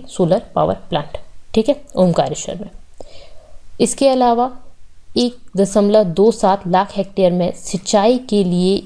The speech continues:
एक सौ चौंसठ नए प्रोजेक्ट बनाए जाएंगे। ठीक है, इतने हेक्टेयर ज़मीन पर सिंचाई के लिए एक सौ चौंसठ नए प्रोजेक्ट्स बनाए जाएंगे।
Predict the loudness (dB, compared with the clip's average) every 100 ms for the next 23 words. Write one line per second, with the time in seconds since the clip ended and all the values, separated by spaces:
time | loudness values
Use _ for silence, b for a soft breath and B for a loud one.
0 | -2 -2 -2 0 0 4 2 2 2 2
1 | 2 0 0 -2 -2 -4 -6 -14 -18 -20
2 | -20 -16 -8 -2 2 0 B B B B
3 | -2 4 4 4 2 2 2 2 2 0
4 | 0 0 2 2 2 -2 0 0 -2 B
5 | B B 0 0 2 2 4 0 2 0
6 | 2 0 0 0 -2 -4 -4 -4 -8 -12
7 | -20